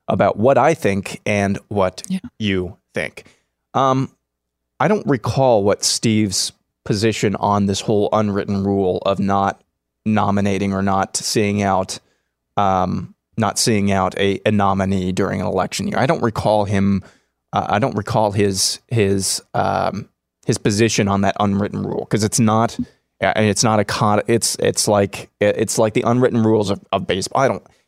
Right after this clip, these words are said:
Speaker 1: I, it's, guys,
Speaker 2: Well,
Speaker 1: it's
Speaker 2: w-
Speaker 1: politics.
Speaker 2: None of us said, and we don't believe that you should not
Speaker 1: No.
Speaker 2: nominate somebody in the year before an election. Let,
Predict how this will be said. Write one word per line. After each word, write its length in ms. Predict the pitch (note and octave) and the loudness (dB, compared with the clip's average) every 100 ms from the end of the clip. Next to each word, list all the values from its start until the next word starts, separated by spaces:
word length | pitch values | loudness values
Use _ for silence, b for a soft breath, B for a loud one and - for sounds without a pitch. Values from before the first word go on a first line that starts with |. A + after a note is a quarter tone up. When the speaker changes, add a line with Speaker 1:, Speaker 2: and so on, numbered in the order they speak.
| _ | _
Speaker 1:
I, 140 | B2 - - | -4 -4 -2
it's, 300 | C3+ - - _ | -2 -2 -4 _
guys, 260 | B2+ G2 - | -2 0 -2
Speaker 2:
Well, 120 | - | -2
Speaker 1:
it's 80 | - | -4
Speaker 2:
w- 260 | - D#3+ | -6 -2
Speaker 1:
politics. 640 | D#3+ A#2 F#2+ - - - - | 2 2 -2 -6 -10 -10 -4
Speaker 2:
None 180 | D3 G#3+ | -2 0
of 80 | C4 | 0
us 140 | D#3+ | 0
said, 320 | - C#3 C#3 C#3 | 0 2 0 -2
and 320 | C#3 C#3+ C#3+ | -2 0 0
we 100 | D3 | 0
don't 320 | D3 F3 D3 | 2 0 0
believe 480 | C#3 D3 F#3+ D#3 B2+ | 2 4 4 2 0
that 140 | C#3+ | -2
you 100 | C3+ | 0
should 320 | C3 - C#3+ | 0 2 0
not 540 | B2+ C#3 D3 D3+ - - _ _ _ _ _ _ | 0 0 0 -2 -6 -8 _ _ _ _ _ _
Speaker 1:
No. 280 | C3 D3+ D3+ | -6 -2 2
Speaker 2:
nominate 560 | D3+ E3+ F3+ D#3+ D3 - | 2 2 0 0 0 0
somebody 560 | - D#3 D3 C#3+ C#3+ | 2 2 2 0 0
in 120 | D3+ D3 | 0 0
the 60 | |
year 200 | C#3+ E3 | 2 2
before 360 | D3+ - E3 D3+ | 0 0 2 2
an 60 | |
election. 400 | C#3+ D3 D3 D3+ | 0 0 0 -2
Let, 200 | D3+ D#3 | 0 -2